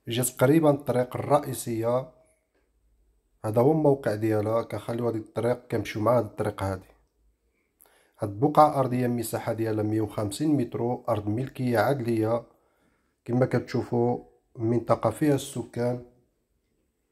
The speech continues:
هاد البقعة أرضية فصالة ديالها مزيونة مربعة، عندها الواجهة فيها عشرين متر. كما كتشوفوا معايا في الفيديو، جات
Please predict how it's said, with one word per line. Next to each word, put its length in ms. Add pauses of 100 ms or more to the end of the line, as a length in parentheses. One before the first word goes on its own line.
(400)
هاد 100
البقعة 460
أرضية 600 (1200)
فصالة 380
ديالها 300
مزيونة 440
مربعة، 680 (300)
عندها 320
الواجهة 800 (120)
فيها 300
عشرين 400
متر. 220 (3750)
كما 220
كتشوفوا 440
معايا 200
في 100
الفيديو، 440
جات 180